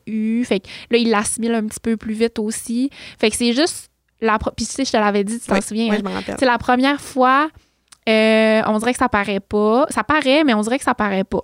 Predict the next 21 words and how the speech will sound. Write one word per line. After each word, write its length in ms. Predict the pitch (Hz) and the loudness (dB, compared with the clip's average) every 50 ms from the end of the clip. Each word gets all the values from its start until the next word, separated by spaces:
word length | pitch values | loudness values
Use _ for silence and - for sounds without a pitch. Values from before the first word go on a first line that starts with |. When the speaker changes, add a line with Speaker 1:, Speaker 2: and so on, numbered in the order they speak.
| - | 0
Speaker 2:
Ça 80 | - 220 | -2 0
part 120 | 208 226 220 | 2 0 0
plus 160 | - - 233 | 2 0 2
vite. 180 | 196 175 - - - _ _ - | 2 2 2 0 -6 _ _ -2
Speaker 1:
Exact. 380 | 233 220 214 220 214 - - _ - 208 | -2 0 0 0 -2 -2 -4 _ -4 0
Ouais, 160 | 214 214 - - | 0 0 0 0
le 140 | 208 214 208 | 0 -2 0
corps, 320 | - 247 247 240 233 226 214 - - _ _ _ - | 2 2 2 2 2 2 0 0 -2 _ _ _ -8
ben, 160 | 220 226 214 214 | -2 -2 -2 2
comme 300 | - 302 403 381 269 240 | 2 0 0 2 2 2
le 180 | 220 208 208 | 4 2 2
corps 140 | 208 330 392 | 4 4 4
le 80 | 349 - | 4 4
rejette, 420 | - 233 233 233 220 226 247 - | 4 2 2 2 2 0 -2 -2
autrement 400 | 220 208 - - 214 208 208 208 | -6 -10 -6 -4 -2 0 0 -2
dit, 140 | 214 220 247 | -2 -2 -2
un 60 | 247 247 | -4 -4
petit 140 | - - | -4 -6
peu 80 | 262 254 | -6 -8
plus 160 | - - 226 | -4 -4 -4
vite. 160 | 208 214 214 | -4 -4 -6